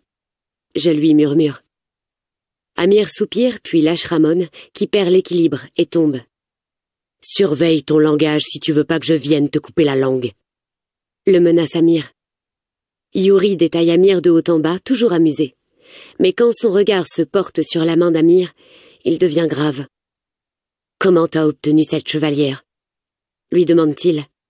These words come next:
Amir hausse les sourcils. « Elle appartenait à un membre de ma famille »,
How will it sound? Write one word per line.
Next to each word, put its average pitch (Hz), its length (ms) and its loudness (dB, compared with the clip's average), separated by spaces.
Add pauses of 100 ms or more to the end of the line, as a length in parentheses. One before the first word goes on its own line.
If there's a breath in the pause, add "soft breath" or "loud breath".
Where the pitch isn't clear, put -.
(920)
Amir 180 480 2
hausse 185 240 0
les 165 120 0
sourcils. « - 460 -8 (1000)
Elle 147 140 0
appartenait 156 720 0
à - 80 -6
un 147 160 0
membre 135 400 0
de 151 80 0
ma 147 140 0
famille », 135 460 -4